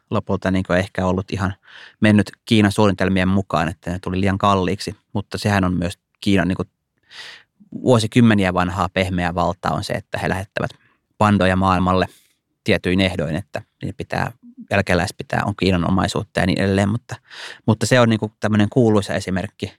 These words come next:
Jos miettii nyt niin kuin tämän syksyn esimerkkejä, niin nyt Alexander Stubbin valtioveron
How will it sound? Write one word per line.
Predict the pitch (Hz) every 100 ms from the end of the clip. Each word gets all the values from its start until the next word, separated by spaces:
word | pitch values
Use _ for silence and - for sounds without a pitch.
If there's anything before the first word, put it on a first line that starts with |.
| _ _
Jos | - -
miettii | 110 - 107
nyt | 107 107
niin | 101
kuin | 101 101 - _ - - _ _ _ _ _ _ -
tämän | 131 123 110
syksyn | 110 120 110 - 107
esimerkkejä, | - 107 104 95 - - 92
niin | 95 95
nyt | 98 _ - _ _ _
Alexander | - 104 104 104 98
Stubbin | - 107 98 95
valtioveron | 101 98 98 95 92 92 92